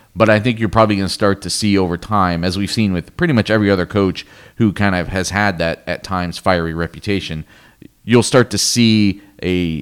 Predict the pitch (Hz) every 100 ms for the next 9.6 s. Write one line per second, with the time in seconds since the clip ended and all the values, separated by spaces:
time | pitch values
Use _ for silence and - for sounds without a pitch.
0 | - 90 87 - 113 107 95 85 78 -
1 | 80 90 85 76 76 85 98 139 113 101
2 | 117 107 90 87 87 - 90 92 82 80
3 | 98 87 - 87 87 85 123 - - 78
4 | 76 71 - - - 104 107 104 95 92
5 | 85 92 87 78 78 - 87 - 52 -
6 | - - _ - 85 85 78 71 69 -
7 | _ _ _ _ _ _ - - 135 123
8 | 120 117 110 110 110 82 - 117 101 95
9 | 92 92 - 101 - 82